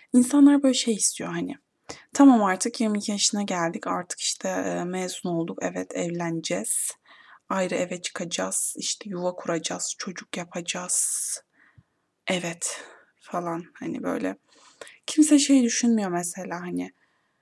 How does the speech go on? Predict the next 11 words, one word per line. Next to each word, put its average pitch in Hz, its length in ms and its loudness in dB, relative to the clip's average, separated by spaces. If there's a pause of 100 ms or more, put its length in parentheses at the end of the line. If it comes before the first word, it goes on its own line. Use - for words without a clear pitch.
(300)
evleneceğim 202 600 0
de 190 60 -6
işte 180 400 -2
mutlu 185 360 -6
olacak 180 560 -4
mıyım, 180 680 -4 (1080)
çocuğum 185 800 -4
olursa 170 580 -4
onu 180 220 -2
okutabilecek 165 1040 -2
miyim, 175 800 -2